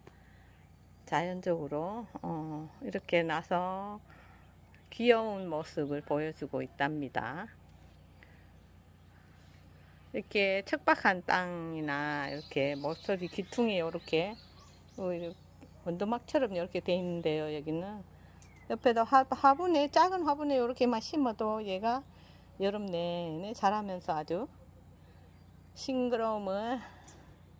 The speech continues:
선물해주는 아이랍니다. 근데 보세요, 얼마나 귀여운가.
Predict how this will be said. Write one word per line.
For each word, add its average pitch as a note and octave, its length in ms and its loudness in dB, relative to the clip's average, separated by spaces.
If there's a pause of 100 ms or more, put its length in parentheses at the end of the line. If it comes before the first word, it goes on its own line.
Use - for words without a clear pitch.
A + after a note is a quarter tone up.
(580)
선물해주는 E3+ 960 -6
아이랍니다. G3+ 880 -6 (1800)
근데 G#3 80 -2
보세요, F3 540 -2
얼마나 F#3+ 380 -8
귀여운가. D3+ 540 -8